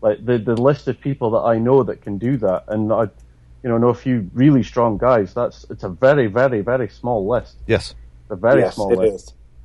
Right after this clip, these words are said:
Speaker 3: And I'm, I'm on that list. I mean, I can overhead press my body weight for reps. I've done it several times.
Speaker 2: Yeah, and
Speaker 3: Um,
Speaker 2: it's, I think that's very impressive.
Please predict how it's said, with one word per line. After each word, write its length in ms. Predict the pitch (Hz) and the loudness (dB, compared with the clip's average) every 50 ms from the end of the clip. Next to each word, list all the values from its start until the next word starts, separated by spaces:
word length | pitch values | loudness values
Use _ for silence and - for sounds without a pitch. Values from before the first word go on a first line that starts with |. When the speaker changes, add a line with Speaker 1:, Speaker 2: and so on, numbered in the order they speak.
| - - | -6 -2
Speaker 3:
And 160 | 117 113 110 | 0 0 2
I'm, 220 | 107 113 117 120 120 - | 2 0 0 0 -2 -4
I'm 240 | - 117 123 123 120 | -2 -2 0 2 0
on 160 | 120 120 117 | 0 0 2
that 180 | 120 113 107 110 | 0 -2 -2 -2
list. 380 | 117 110 101 95 - - - | -4 -4 -4 -6 -10 -14 -16
I 40 | 98 | -14
mean, 140 | 101 104 101 | -12 -10 -8
I 80 | 104 101 | -10 -8
can 160 | - 110 101 | -10 -10 -8
overhead 400 | 101 101 101 95 107 107 98 - | -8 -10 -10 -10 -12 -12 -12 -10
press 160 | 113 101 95 | -10 -10 -10
my 120 | - 101 95 | -10 -12 -10
body 280 | 87 98 92 95 87 90 | -8 -8 -6 -6 -6 -6
weight 240 | 95 92 92 87 - | -8 -8 -10 -10 -10
for 80 | 98 92 | -10 -8
reps. 300 | 87 82 - - - 90 | -8 -8 -10 -12 -10 -12
I've 100 | 87 85 | -10 -8
done 140 | 101 90 87 | -8 -8 -8
it 100 | - - | -10 -10
several 240 | 101 90 85 - - | -10 -10 -10 -10 -12
times. 380 | - - - - - - - _ - | -14 -16 -16 -16 -20 -20 -20 _ -18
Speaker 2:
Yeah, 100 | - 87 - - | -18 -16 -10 -6
and 120 | 87 87 | -6 -4
Speaker 3:
Um, 140 | 85 90 90 92 | -4 -4 -6 -6
Speaker 2:
it's, 460 | 95 107 - - - - - - _ - - - | -8 -12 -16 -16 -20 -20 -20 -20 _ -20 -16 -6
I 140 | - 113 127 | -2 -2 0
think 180 | 120 - 151 139 | 2 0 0 0
that's 160 | 123 - - | -2 -4 -2
very 200 | 107 117 113 113 | -2 -2 0 0
impressive. 340 | 104 85 110 95 - 73 | -2 -2 -4 -6 -6 -8